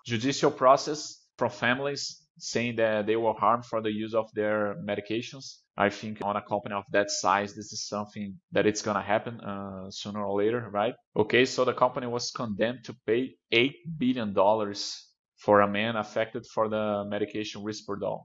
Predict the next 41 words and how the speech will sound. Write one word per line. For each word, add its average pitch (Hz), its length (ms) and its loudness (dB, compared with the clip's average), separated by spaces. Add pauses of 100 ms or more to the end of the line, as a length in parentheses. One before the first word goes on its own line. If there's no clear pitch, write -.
Yeah, 104 260 -2
on 113 160 -2
the 113 120 0
U 104 180 2
S, 104 200 2
those 104 280 -2
things 104 220 -10
are 101 180 4
pretty 113 240 -8
common, 107 320 -4
right, 107 200 2
guys? 101 220 -2
We 107 80 -8
can 107 160 -10
see 107 200 -6
that 101 260 2
those 107 300 0
on 101 240 -8
movies, 117 580 -2 (220)
T 113 120 4
V 113 120 0
series. 120 600 -6 (240)
Anyways, 123 540 4
on 143 220 -4
those 151 180 2
cases, 151 380 0
the, 139 180 4
the 123 140 2
company 131 580 -4 (180)
calls 113 320 4
for 107 200 -2
a, 101 420 -4
a 110 140 -4
legal 117 420 -2 (100)
counsel, 127 640 0 (200)
much 113 400 -2
less 110 320 2
than 113 180 -10
this 104 260 -2
one. 101 320 -4
Okay. 131 360 -2